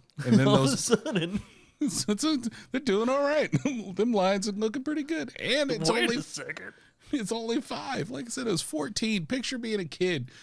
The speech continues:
Speaker 1: trying to buy the vehicle Voltron and be like, "Okay, well, now you gotta buy the shins." And that's completely different than the feet.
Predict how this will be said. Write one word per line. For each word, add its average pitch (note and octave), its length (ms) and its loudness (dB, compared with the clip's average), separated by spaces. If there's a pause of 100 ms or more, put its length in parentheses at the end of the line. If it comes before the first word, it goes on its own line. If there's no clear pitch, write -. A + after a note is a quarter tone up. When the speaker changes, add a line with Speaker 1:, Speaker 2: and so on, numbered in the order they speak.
(200)
Speaker 1:
trying D#3 400 0
to D#3 60 0
buy C#3+ 560 2 (420)
the C3+ 100 2
vehicle C3 520 2
Voltron A#2 480 2
and G#2+ 120 0
be A2+ 80 2
like, G#2+ 220 2
"Okay, B2+ 460 2
well, G#2+ 180 2
now A2 160 0
you C#3+ 180 0
gotta C3+ 300 2
buy B2 240 2
the A2+ 140 2
shins." F2 640 -2 (340)
And G#2 160 0
that's D3+ 260 0
completely D3+ 560 4
different C#3 380 2
than B2+ 160 4
the B2+ 100 4
feet. G#2+ 360 0